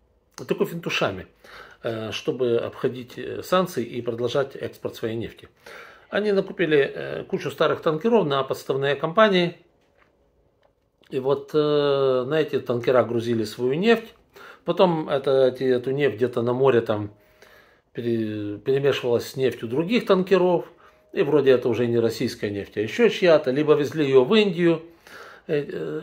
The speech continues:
эти же компании. В Индии проходила переработка, и дальше они, Индия уже продавала бензин и так далее из российской нефти. Ну, э, они же, наверное, думали, что все вокруг дураки, и никто ничего этого не видит, и,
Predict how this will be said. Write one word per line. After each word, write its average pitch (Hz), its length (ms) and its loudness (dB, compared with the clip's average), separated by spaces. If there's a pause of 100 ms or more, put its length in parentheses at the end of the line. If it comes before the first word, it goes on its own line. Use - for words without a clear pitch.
эти 135 160 0
же 131 120 -2
компании. 123 680 0 (240)
В 160 60 0
Индии 131 240 2
проходила 113 500 -4
переработка, 139 640 2
и 127 120 2
дальше 143 300 2
они, 120 320 0
Индия 135 200 -2
уже 107 180 -2
продавала 107 500 0
бензин 98 440 -4
и 92 40 -10
так 92 200 -10
далее 85 320 -10 (260)
из 123 160 -2
российской - 400 -8
нефти. - 340 -14 (480)
Ну, - 320 -4 (760)
э, - 260 -6
они 139 180 -2
же, 151 60 -2
наверное, 151 220 6
думали, 156 260 4
что - 140 -2
все 147 180 2
вокруг 123 260 0
дураки, 110 720 -4
и 95 60 -10
никто 98 260 -8
ничего 107 240 -4
этого 92 160 -6
не 92 160 -8
видит, 131 400 -10
и, 90 540 -16